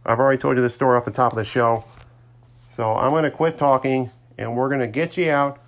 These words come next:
to this interview I did with Adam Parada and special guest co-host Joe Bruno. Or maybe he's just sitting in. Well, anyway, here's the interview. Enjoy. Uh,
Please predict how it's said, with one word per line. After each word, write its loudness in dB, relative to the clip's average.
to -6
this -2
interview 0
I 0
did -2
with 0
Adam 0
Parada 2
and -2
special 0
guest -2
co-host -2
Joe -2
Bruno. -2
Or -6
maybe -2
he's -4
just -4
sitting -4
in. -8
Well, -8
anyway, 2
here's 0
the -2
interview. -4
Enjoy. -2
Uh, -8